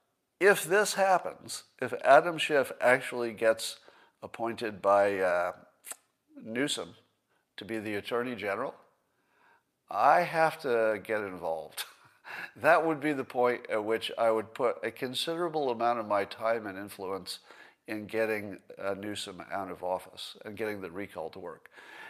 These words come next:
Now, there's a recall going on. They're getting close to the number of, uh,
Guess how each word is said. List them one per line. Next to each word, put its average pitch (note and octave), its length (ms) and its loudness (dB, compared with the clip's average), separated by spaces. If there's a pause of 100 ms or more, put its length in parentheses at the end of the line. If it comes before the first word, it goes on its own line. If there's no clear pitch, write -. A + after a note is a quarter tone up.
(100)
Now, C#3+ 160 10
there's C#3 220 4
a D#3 60 0
recall F#3+ 400 6
going C#3+ 280 6
on. A2 340 2
They're A#2+ 140 0
getting B2+ 240 -2
close D3 380 -2
to C3+ 120 -8
the A#2 100 -4
number A2+ 360 0
of, G2+ 220 -4 (220)
uh, F2+ 280 -2